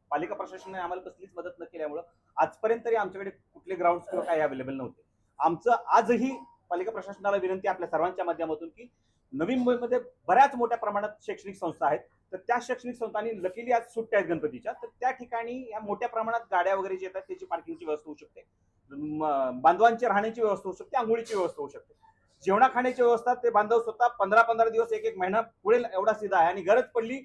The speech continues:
तर परत गावाकडून किंवा आमच्यासारखे बांधव, अ, ते पुरवायला तयार आहेत. पण आता आम्ही पालिका प्रशासनाला आणि सिडको प्रशासनाला हे विनंती करतो की आपण इथल्या संस्था आहेत त्या संस्थांना विनंती करा की त्यांचे ग्राउंड्स किंवा त्यांच्या शाळेत ज्या आहेत त्या ओपन करून द्याव्या, तिथे आमच्या बांधवांची राहण्याची सोय होई-, होईल.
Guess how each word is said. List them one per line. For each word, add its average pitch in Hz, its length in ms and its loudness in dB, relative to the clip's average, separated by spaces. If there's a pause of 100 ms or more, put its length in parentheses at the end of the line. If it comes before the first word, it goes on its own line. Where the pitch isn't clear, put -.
(280)
तर 170 60 -4
परत 277 260 2
गावाकडून 247 480 6
किंवा 240 200 0
आमच्यासारखे 233 560 0
बांधव, 226 360 4
अ, 185 260 -2
ते 214 320 0
पुरवायला 196 420 -2
तयार 185 240 2
आहेत. 165 200 2 (360)
पण 262 180 4 (280)
आता 170 220 4
आम्ही 247 220 2 (400)
पालिका 208 240 0
प्रशासनाला 247 520 -4
आणि 247 240 0
सिडको 226 240 -10
प्रशासनाला 233 420 -4
हे 190 380 -4
विनंती 214 340 -2
करतो 220 280 -4
की 320 100 -12
आपण 247 380 0 (200)
इथल्या 247 220 -6
संस्था 202 340 0
आहेत 214 200 6
त्या - 360 -8
संस्थांना 220 420 -6
विनंती 226 300 -6
करा 214 200 -2
की 202 120 -10
त्यांचे 202 260 -6
ग्राउंड्स 214 420 0
किंवा 208 140 -10
त्यांच्या 196 280 -14
शाळेत 180 260 -4
ज्या - 300 -4
आहेत 170 140 4 (340)
त्या 220 100 8
ओपन 226 280 6
करून 240 240 4
द्याव्या, 226 260 6
तिथे 226 240 -6
आमच्या 220 260 2
बांधवांची 226 400 4
राहण्याची 214 360 -2
सोय 202 180 0
होई-, 175 380 -2
होईल. 165 160 -2